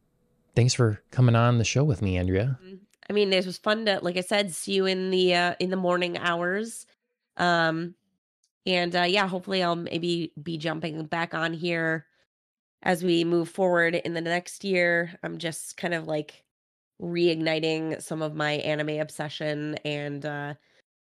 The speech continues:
Speaker 2: getting back into some shows. So hopefully I'll have things to say about, you know, stuff that's coming out. But
Speaker 1: Yeah.
Speaker 2: otherwise, tell everybody about Chainsaw Man, but don't tell me because I still need to go watch it.
Speaker 1: <laughs> All right. Sounds good. Well,
Speaker 2: Enjoy.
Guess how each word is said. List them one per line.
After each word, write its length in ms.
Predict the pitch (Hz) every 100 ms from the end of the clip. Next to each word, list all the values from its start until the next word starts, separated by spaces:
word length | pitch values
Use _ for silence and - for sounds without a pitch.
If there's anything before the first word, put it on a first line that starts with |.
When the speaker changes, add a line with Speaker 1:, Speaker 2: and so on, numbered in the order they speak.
| _
Speaker 2:
getting 220 | - 196
back 200 | 185 175 185
into 160 | 160
some 160 | 156 156
shows. 420 | 151 151 151 156
So 80 | 151
hopefully 280 | 143 147 156
I'll 120 | 147
have 120 | 143
things 260 | - 151 147
to 100 | -
say 280 | - 147 147
about, 360 | 147 135 139 -
you 100 | 156
know, 120 | 147
stuff 280 | 147 - 143
that's 200 | - -
coming 300 | - 147 147
out. 300 | 143 160 - _
But 260 | - - - _ _ _ -
Speaker 1:
Yeah. 60 | - _ _ _ -
Speaker 2:
otherwise, 760 | 214 240 247 254 285 269 - - _ -
tell 220 | 214 214
everybody 340 | 220 233 247
about 220 | 247 240
Chainsaw 540 | 240 233 226 220 226 220
Man, 280 | 220 220 226
but 100 | 202
don't 200 | 196 196
tell 220 | 214 190
me 280 | 190 190 202
because 600 | 208 185 165 165 - -
I 80 | -
still 240 | 151 - 185
need 180 | 165
to 60 | 156
go 160 | - -
watch 220 | 220 -
it. 80 | - _ _ -
Speaker 1:
<laughs> 60 |
All 80 | 147 -
right. 120 | 117 - - - -
Sounds 360 | - 127 127 135
good. 340 | - 117 98
Well, 260 | 92 110 147
Speaker 2:
Enjoy. 180 | 170